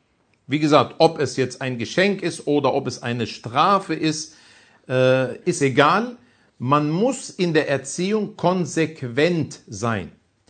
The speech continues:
Natürlich gibt's Ausnahmen, wenn es, äh, sich herausstellt, es ist eine Gefahr. Es ist nicht geeignet. Ich habe meinem Kind gesagt, „Guck mal, ich, äh, kauf dir das eine Spiel.“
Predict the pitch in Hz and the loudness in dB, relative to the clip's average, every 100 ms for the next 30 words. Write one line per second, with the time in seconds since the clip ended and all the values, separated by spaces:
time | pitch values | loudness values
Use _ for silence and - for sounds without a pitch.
0 | _ - 220 - 320 - 226 - - 160 | _ -8 -4 2 2 2 -2 -2 2 4
1 | 127 123 113 113 117 - _ _ _ _ | 2 0 -2 -2 -6 -12 _ _ _ _
2 | _ _ - 110 170 196 160 160 - - | _ _ -4 6 6 6 2 0 -2 -10
3 | - - - - 135 135 135 120 147 147 | -14 -20 -20 -10 -2 2 2 0 -2 2
4 | 143 143 160 160 - 185 208 208 - 110 | 2 4 4 0 -2 0 0 -2 -10 -12
5 | - 131 156 165 202 196 233 226 156 90 | -6 -4 -2 2 2 4 6 6 4 -2
6 | _ _ _ _ _ _ _ _ _ _ | _ _ _ _ _ _ _ _ _ _
7 | - 113 151 170 151 - 156 208 220 156 | -4 -2 -2 -4 -2 2 4 4 4 2
8 | 123 110 151 143 147 147 147 175 160 160 | -2 0 0 2 0 -2 -2 -2 0 0
9 | 151 170 170 185 185 170 175 156 - - | 2 0 2 0 0 0 0 -2 -6 -4
10 | 151 147 147 160 165 160 160 156 147 165 | 0 0 2 4 4 2 0 0 0 -2
11 | 160 170 - - 214 160 104 | -2 -4 -6 -2 2 2 2